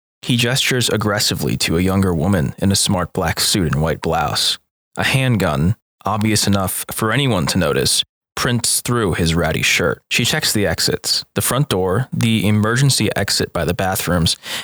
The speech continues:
and another near the kitchens. As the waitress walks her, the designer, and the alcoholic to their table, she hangs back, lets the waitress seat the other two first, so she can sit on the end of their booth,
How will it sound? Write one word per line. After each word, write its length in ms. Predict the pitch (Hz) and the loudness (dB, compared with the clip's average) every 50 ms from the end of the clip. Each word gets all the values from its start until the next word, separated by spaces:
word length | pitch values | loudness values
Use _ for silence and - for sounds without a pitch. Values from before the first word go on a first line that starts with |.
| - _ - | -12 _ -4
and 240 | 123 123 123 123 - - | -2 0 0 0 0 2
another 540 | 113 113 123 143 147 127 85 62 - - _ - | 2 2 2 2 2 0 0 0 -2 -6 _ -2
near 240 | - 107 107 104 87 | 0 0 2 2 0
the 80 | 92 | 0
kitchens. 580 | - - - 104 - - - - - - - - _ _ _ _ _ _ _ - | -2 0 -2 -2 0 0 -2 -2 -2 -2 -4 -4 _ _ _ _ _ _ _ -6
As 220 | 120 123 127 135 131 | -2 -2 0 0 0
the 120 | 123 120 | 0 0
waitress 560 | 110 107 120 131 - - - - - - - | 0 2 0 0 0 0 -2 0 0 -2 0
walks 340 | 117 107 101 95 - - - | 0 0 -2 0 0 -2 -2
her, 420 | - - 110 107 101 101 127 147 - | 0 0 0 2 2 2 0 -2 -2
the 120 | - 117 98 | -4 -2 0
designer, 640 | 101 95 92 - 101 104 107 95 73 73 78 110 - | 0 0 0 0 0 0 0 0 2 0 0 -2 0
and 100 | - 101 | 0 2
the 120 | 104 98 | 2 2
alcoholic 600 | 85 82 95 - - 87 - - 101 95 76 69 - | 2 0 -2 -2 -2 -2 -2 -2 -2 -2 -2 -4 -4
to 100 | - 87 | -2 -2
their 140 | 76 60 - | -2 -2 -2
table, 460 | - - - 98 90 62 50 - - _ _ _ _ _ _ _ _ - _ - | -2 -2 0 0 0 0 -2 -2 -4 _ _ _ _ _ _ _ _ -20 _ -4
she 140 | - 147 | 0 2
hangs 260 | 131 131 131 120 113 - | 2 4 4 2 2 0
back, 500 | - 104 101 - - - - - - - _ _ _ _ _ | 0 -2 -2 -2 -6 -8 -8 -10 -10 -10 _ _ _ _ _
lets 260 | - 113 117 - - | -4 -4 -2 -2 -2
the 140 | - - 101 | -2 -2 0
waitress 560 | 98 104 104 107 - - 82 85 - - - - | 0 0 0 0 0 0 0 0 0 -2 -2 -2
seat 240 | - - 117 107 - | 0 -2 -2 0 0
the 140 | 92 98 | 0 0
other 120 | 98 87 95 | 2 2 0
two 240 | - - - 98 82 | -2 0 -2 -2 0
first, 560 | - - - - 87 80 - - - - - | 0 -2 -2 -2 -2 -2 -4 -4 -4 -4 -2
so 120 | - 120 | -2 -2
she 180 | 120 - 127 123 | 0 0 0 2
can 100 | 123 110 | 2 2
sit 220 | 113 - 123 110 | 0 0 0 0
on 140 | 107 104 98 | 0 2 2
the 100 | 95 90 | 2 2
end 220 | - 110 113 104 | 2 2 2 2
of 80 | 95 85 | 2 0
their 100 | 82 80 | -2 -2
booth, 500 | 90 110 110 104 76 - - - - - | -2 -2 -2 -2 -2 -2 -4 -6 -8 -10